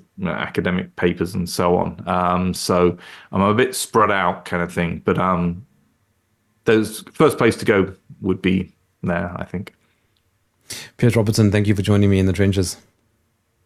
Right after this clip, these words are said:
Speaker 1: Okay, good to talk to you.
Speaker 2: Yeah, it's good to talk to you too, Piers. Um, and, uh, please, if you are listening, go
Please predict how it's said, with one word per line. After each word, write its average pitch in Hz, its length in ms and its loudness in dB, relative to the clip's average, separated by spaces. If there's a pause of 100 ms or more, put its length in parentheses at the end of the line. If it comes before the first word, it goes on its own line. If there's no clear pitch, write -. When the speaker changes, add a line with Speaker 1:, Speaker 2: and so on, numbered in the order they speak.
(160)
Speaker 1:
Okay, 90 420 0
good 120 160 0
to - 80 -14
talk - 200 -2
to - 100 -6
you. 87 100 -8 (880)
Speaker 2:
Yeah, 131 100 2
it's 117 100 -2
good 113 120 0
to 117 60 2
talk 113 240 0
to - 120 -6
you - 40 0
too, 107 180 0
Piers. 101 460 0
Um, 107 300 0
and, 120 300 2
uh, 120 240 4 (540)
please, 143 240 6
if 127 100 2
you 143 80 4
are 135 100 4
listening, 135 320 4
go 123 340 4